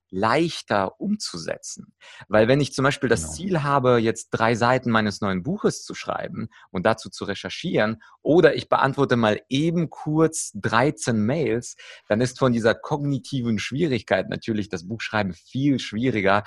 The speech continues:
Speaker 1: Und bei anderen mögen das irgendwelche, äh, anderen Aufgaben sein. Aber es ist natürlich viel einfacher, Mails zu bearbeiten. Und ich habe das Gefühl, wir sind Energiesparlampen. Also jeder Mensch versucht, den Weg des niedrigsten Widerstands zu gehen. Würdest du da zustimmen, dass wir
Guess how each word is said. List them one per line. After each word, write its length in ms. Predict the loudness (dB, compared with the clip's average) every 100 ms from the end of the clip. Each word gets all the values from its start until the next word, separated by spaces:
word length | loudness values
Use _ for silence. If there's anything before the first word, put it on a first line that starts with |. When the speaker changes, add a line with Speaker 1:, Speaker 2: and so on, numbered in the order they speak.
| -8 -4
Speaker 1:
Und 100 | 0
bei 80 | 0
anderen 520 | 2 2 4 4 4
mögen 240 | 4 4 2
das 180 | 0
irgendwelche, 840 | -2 -2 -2 -2 0 0 -2 -6 -10 -14
äh, 60 | -16 -6 0
anderen 320 | 4 4 4
Aufgaben 480 | 0 -2 -2 -2 0
sein. 320 | 0 0 -2 -12 -6
Aber 140 | 0 0
es 120 | 0
ist 100 | -4
natürlich 320 | -4 -2 -6
viel 160 | -4 -6 -6
einfacher, 540 | -6 -4 -4 0 0 0 -4 -6
Mails 480 | -4 -2 -2 -4
zu 180 | -8 -4
bearbeiten. 540 | -2 0 2 2 0 -4
Und 180 | -4 -6
ich 80 |
habe 120 | -10 -10
das 140 | -14
Gefühl, 420 | -14 -10 -4 -2
wir 100 | -2
sind 260 | -2 0 -2 _ -8
Energiesparlampen. 1300 | 0 2 2 2 0 0 2 2 2 -4 -6 -12 -12
Also 200 | -10 -10
jeder 320 | -2 2 4
Mensch 340 | 4 0 -4 -2
versucht, 520 | -2 -2 -4 -4 -4
den 180 | -2 -2
Weg 220 | -4 -6
des 180 | -14 -6
niedrigsten 480 | -6 -6 -10 -8
Widerstands 500 | -4 -2 -2 -4 -4
zu 100 | -8
gehen. 240 | -2 -2 -2 -10 -20 -4
Würdest 220 | -2 -2 0
du 60 |
da 260 | 2 2 0
zustimmen, 640 | -8 -10 -10 -6 -4 -2
dass 200 | -4 -4
wir 220 | 2 2